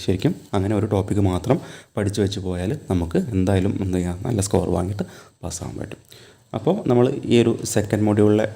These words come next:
ടോപ്പിക്കിലേക്കാണ് നമ്മൾ കടക്കാൻ പോകുന്നത്. മൊഡ്യൂൾ ടുവിൻ്റെ ഒരു ഫസ്റ്റ് ടോപ്പിക്കാണ് നമ്മൾ ഡിസ്കസ് ചെയ്യാൻ പോകുന്നത്. ഓക്കെ, അപ്പോൾ വളരെ ഈസി ആയിട്ടുള്ള ഒരു ടോപ്പിക്കാണ് നമ്മുടെ സെക്കൻഡ് മൊഡ്യൂളിൽ വരുന്നത്.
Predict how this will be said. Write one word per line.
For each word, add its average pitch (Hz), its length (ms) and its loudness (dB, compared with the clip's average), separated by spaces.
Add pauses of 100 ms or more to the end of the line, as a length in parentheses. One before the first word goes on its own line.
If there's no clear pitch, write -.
(140)
ടോപ്പിക്കിലേക്കാണ് 95 540 0
നമ്മൾ 87 200 0
കടക്കാൻ 92 380 -2
പോകുന്നത്. 92 300 0 (480)
മൊഡ്യൂൾ 95 240 2 (160)
ടുവിൻ്റെ 92 340 2 (200)
ഒരു - 120 0 (200)
ഫസ്റ്റ് 98 300 -2
ടോപ്പിക്കാണ് 98 440 0
നമ്മൾ 95 220 0
ഡിസ്കസ് - 260 -4
ചെയ്യാൻ 82 180 -6
പോകുന്നത്. - 240 -10 (300)
ഓക്കെ, 92 180 -8 (720)
അപ്പോൾ 127 180 -4
വളരെ 120 200 2 (160)
ഈസി 110 200 -2
ആയിട്ടുള്ള 113 360 0
ഒരു 101 160 0
ടോപ്പിക്കാണ് 98 440 2
നമ്മുടെ 92 240 0 (100)
സെക്കൻഡ് 92 320 -2
മൊഡ്യൂളിൽ 87 280 0
വരുന്നത്. 92 320 -2